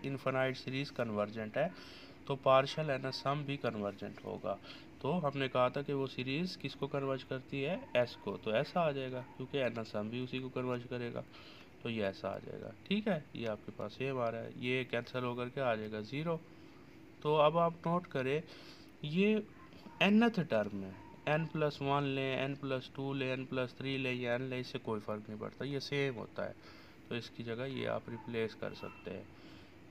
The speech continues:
Hence तो ये result आ गया। ठीक है, तो क्या result है आपके पास कि अगर आपके पास कोई भी infinite series जो convergent है, converge करती है, तो उसका जो nth term है, n approaches to infinity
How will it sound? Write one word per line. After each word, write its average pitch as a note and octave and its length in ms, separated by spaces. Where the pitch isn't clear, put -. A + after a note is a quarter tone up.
Hence B2+ 420
तो G#2+ 100
ये G#2 120
result C3+ 420
आ A#2+ 140
गया। A#2 220
ठीक G#3 240
है, D3+ 220
तो C#3+ 140
क्या C#3+ 220
result C#3+ 400
है C3+ 60
आपके B2+ 240
पास C3 420
कि C3+ 60
अगर C3 200
आपके B2+ 260
पास B2+ 420
कोई C#3+ 200
भी D3+ 220
infinite A#2 640
series B2 720
जो B2+ 120
convergent B2+ 720
है, G2+ 260
converge B2+ 520
करती A2+ 380
है, A2 260
तो C3 160
उसका D3 380
जो D3+ 160
nth C#3+ 400
term A#2 280
है, A2 340
n B2+ 220
approaches B2 420
to A#2+ 100
infinity B2+ 480